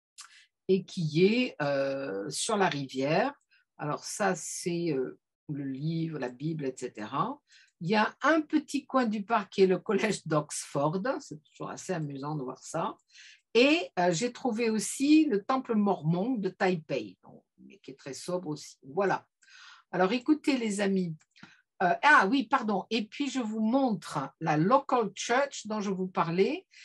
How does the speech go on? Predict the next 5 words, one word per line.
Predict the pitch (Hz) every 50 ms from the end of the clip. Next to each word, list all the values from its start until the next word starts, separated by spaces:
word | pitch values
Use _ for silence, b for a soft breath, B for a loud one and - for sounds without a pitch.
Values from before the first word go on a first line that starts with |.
| B B B
cette | B - - 226 220 - -
église | 269 247 220 233 233 254 247 233 202 170
d'origine | 165 220 226 220 240 226 208 190 208 226 226 214 190 156 151 135 - - _ _ _ _ _ _ -
darbiste. | 151 127 - 185 - - 147 139 160 220 320 370 - - - - - 120 104 - _ _ _ _ _ _ _ _ _ _ _ _ _ _ _ _ _ _ _ _ _ _ _ _ _ _ _ _ _ _ _ _ -
Euh, | 170 165 165 160 156 151 151 151 147 143 143